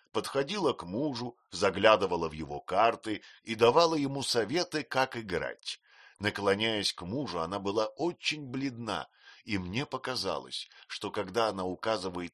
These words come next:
на карты, пальцы ее дрожат. Но если это и было так на самом деле, то доктор, осчастливленный ее вниманием, ничего не замечал.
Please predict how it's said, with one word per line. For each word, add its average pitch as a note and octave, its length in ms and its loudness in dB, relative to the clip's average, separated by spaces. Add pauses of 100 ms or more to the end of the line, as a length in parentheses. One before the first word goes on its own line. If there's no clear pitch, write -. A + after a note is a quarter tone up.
на E2+ 100 -8
карты, G#2+ 640 -4 (180)
пальцы D3 520 0
ее C3 420 -4
дрожат. G2 800 -6 (460)
Но E2+ 100 -4
если A#2+ 460 0
это A#2+ 320 -2
и A#2 140 0
было C3+ 360 0
так B2+ 320 -2
на G#2 160 -4
самом D#3 540 -4
деле, D#2+ 420 -8 (520)
то G#2+ 140 2
доктор, G2+ 640 2
осчастливленный A#2 1080 -2
ее G2+ 300 -2
вниманием, A2+ 800 -2 (240)
ничего E3 800 -2
не D2 120 -8
замечал. C#2+ 640 -10